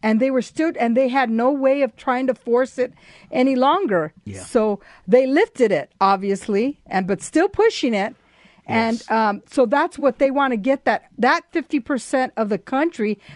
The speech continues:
Speaker 1: that are not complying to their, uh, M-, Marxist communist, uh, commands, so they can, uh, uh, overtake the whole world and be in control of the people.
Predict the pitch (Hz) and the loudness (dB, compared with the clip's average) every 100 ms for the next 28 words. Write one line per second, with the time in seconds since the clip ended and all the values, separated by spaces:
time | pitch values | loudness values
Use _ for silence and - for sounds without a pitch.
0 | - 233 226 220 226 294 - - 226 - | -4 0 2 2 0 -2 -2 -4 -4 0
1 | 254 269 247 202 190 - _ _ - 240 | 0 0 -2 -4 -6 -12 _ _ -4 -2
2 | 214 170 233 254 277 - 220 208 185 165 | 0 2 2 2 0 -2 -2 0 -2 -4
3 | _ _ 190 220 233 208 254 - 285 233 | _ _ -2 0 2 2 2 0 -6 -6
4 | - - 247 269 277 254 240 - - 202 | -8 -2 0 2 0 0 -2 -6 -6 -2
5 | 175 - 208 202 247 285 185 196 - _ | -2 -2 -2 0 0 0 -2 -6 -10 _
6 | - - - 240 214 233 247 - 220 175 | -20 -20 -4 0 2 2 0 -2 -4 -6
7 | _ _ _ - 196 190 220 202 - 233 | _ _ _ -2 0 0 0 -2 -2 -10
8 | - 247 262 254 - 247 - 208 - 233 | 0 0 2 0 0 -2 -2 -6 -2 -4
9 | 208 262 294 165 - 196 202 254 247 - | 0 2 2 -4 -6 -4 -2 0 -2 -2
10 | 220 - 254 269 254 214 190 185 - 320 | -6 -2 0 0 0 -4 -6 -6 -2 -4
11 | - 135 | -4 -8